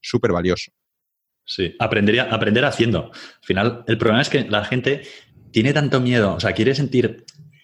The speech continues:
Speaker 2: quiere sentirse tan segura, ¿no? De,
Speaker 1: Claro,
Speaker 2: tiene
Speaker 1: pero no
Speaker 2: miedo a
Speaker 1: estás
Speaker 2: fracasar.
Speaker 1: preparado, lo que decíamos antes,
Speaker 2: ¿No?
Speaker 1: es que al
Speaker 2: Porque
Speaker 1: final
Speaker 2: estamos
Speaker 1: es todo lo
Speaker 2: en
Speaker 1: mismo.
Speaker 2: plena, es todo lo mismo. La gente dice, "No, yo es que no, tengo miedo a empezar porque, claro, y si, y si lo hago mal, y si fracaso, no sé qué".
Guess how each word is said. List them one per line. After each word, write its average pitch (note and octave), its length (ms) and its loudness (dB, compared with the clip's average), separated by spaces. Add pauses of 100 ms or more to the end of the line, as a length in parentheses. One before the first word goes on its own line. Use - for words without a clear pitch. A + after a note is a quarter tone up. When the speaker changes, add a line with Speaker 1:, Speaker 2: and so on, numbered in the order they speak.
(300)
Speaker 2:
quiere B2 140 2
sentirse B2+ 340 2
tan A2 140 0
segura, B2+ 600 2
¿no? A2+ 220 0
De, G#2 80 2
Speaker 1:
Claro, A2 160 4
Speaker 2:
tiene C3 80 0
Speaker 1:
pero - 0 -
no C3 60 2
Speaker 2:
miedo A#2+ 100 2
a - 20 -2
Speaker 1:
estás B2 100 2
Speaker 2:
fracasar. G#2+ 260 0
Speaker 1:
preparado, G#2 220 0
lo G2+ 80 -8
que A2 60 -2
decíamos A2+ 340 0
antes, D3+ 260 0
Speaker 2:
¿No? - 40 -12
Speaker 1:
es - 60 -16
que B2+ 80 -2
al A2 40 2
Speaker 2:
Porque G#2+ 120 2
Speaker 1:
final B2+ 120 2
Speaker 2:
estamos E3 60 0
Speaker 1:
es C#3+ 80 0
todo A#2+ 60 -2
lo A#2 40 -2
Speaker 2:
en A#2 60 0
Speaker 1:
mismo. B2 160 -4
Speaker 2:
plena, - 160 -8
es - 280 -16
todo C3+ 140 2
lo C3 100 2
mismo. C3+ 240 2
La G2 80 0
gente B2 200 0
dice, A2 200 0
"No, A2 140 2
yo A2 80 4
es - 60 -2
que C3+ 100 2
no, A#2+ 200 0 (340)
tengo B2 180 2
miedo C3 160 4
a B2+ 40 4
empezar B2+ 320 0
porque, G#2+ 200 -2
claro, A2+ 200 2
y F#2+ 40 2
si, G#2 240 2
y F#2+ 40 0
si A#2 160 2
lo A2+ 100 2
hago A#2 120 2
mal, F#2 140 2
y F#2 40 2
si A#2 100 0
fracaso, F#2+ 380 -2
no F2 100 -4
sé F2 100 -4
qué". F2 160 -2